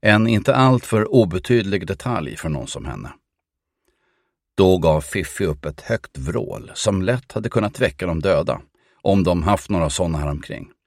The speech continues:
"Kolla här, Nikola! De ska börja flyga till Mallorca!" "Vilka ska börja flyga?" "Halmstads flygplats!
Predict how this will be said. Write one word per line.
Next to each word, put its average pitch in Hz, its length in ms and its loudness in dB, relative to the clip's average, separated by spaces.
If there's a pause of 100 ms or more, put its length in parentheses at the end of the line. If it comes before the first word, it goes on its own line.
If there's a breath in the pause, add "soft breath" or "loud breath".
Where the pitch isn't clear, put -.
(600)
"Kolla 240 280 10
här, 247 160 10
Nikola! 151 420 6 (400)
De 240 160 8
ska 214 160 8
börja 214 220 10
flyga 208 400 6
till 202 120 6
Mallorca!" 214 720 8 (920)
"Vilka 160 480 4
ska 151 180 2
börja 123 240 4
flyga?" 95 360 -2 (560)
"Halmstads 226 680 6
flygplats! 240 840 0